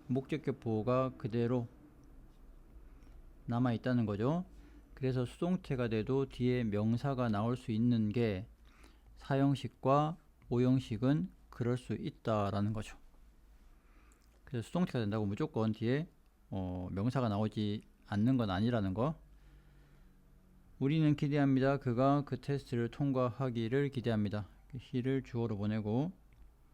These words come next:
is expected. 이렇게, 이렇게 to 부정사 남았죠. To pass the test. 그는 기대되어집니다. 그 테스트를 통과할 것으로.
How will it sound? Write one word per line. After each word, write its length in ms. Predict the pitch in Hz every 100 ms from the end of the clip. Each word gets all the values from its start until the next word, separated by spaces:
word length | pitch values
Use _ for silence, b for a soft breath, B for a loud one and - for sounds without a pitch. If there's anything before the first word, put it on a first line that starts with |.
| b b b - - - - -
is 220 | 117 107 131
expected. 1000 | 131 - - 131 127 127 101 110 147 156 - - - - - - - - - - - - - - - b b b b b b - -
이렇게, 460 | 139 131 131 135 127
이렇게 520 | 131 123 123 143 135
to 140 | - -
부정사 240 | 151 127
남았죠. 420 | 113 107 - 127 - - - -
To 440 | 123 120 117 110 - - - 175 - -
pass 380 | 127 127 - -
the 1500 | 147 151 - - - - - - - - - - - - 104 -
test. 580 | 120 110 - 113 135 147 - - - _ - - - - - - - - B B B B B -
그는 480 | - 165 160 156 147
기대되어집니다. 1040 | - 135 147 127 127 117 110 110 131 139 139
그 220 | - 123
테스트를 560 | - 147 - 120 123 123
통과할 520 | 147 139 127 127 135
것으로. 520 | - 131 127 120 101